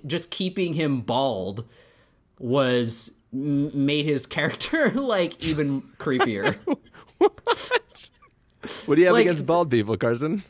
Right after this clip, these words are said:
Speaker 1: No, but I'm just saying, like, that was clearly, like, he had, he had just got done shooting, like, The Last X-Men,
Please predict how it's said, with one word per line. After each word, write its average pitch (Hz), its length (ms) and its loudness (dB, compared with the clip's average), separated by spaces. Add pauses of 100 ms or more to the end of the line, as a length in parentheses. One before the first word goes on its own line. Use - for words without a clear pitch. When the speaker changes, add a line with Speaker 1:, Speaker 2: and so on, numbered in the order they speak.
(240)
Speaker 1:
No, 262 240 4
but 226 100 4
I'm 220 140 2
just 220 160 2
saying, 233 260 2
like, 180 260 0
that 196 120 4
was 190 160 2
clearly, 247 480 2
like, 160 220 0
he 185 140 0
had, 156 200 2 (220)
he 170 120 -2
had 147 140 0
just 175 220 0
got 160 240 0
done 147 300 2
shooting, 147 380 0
like, 120 360 0
The 127 100 0
Last 131 340 0
X-Men, 113 680 -4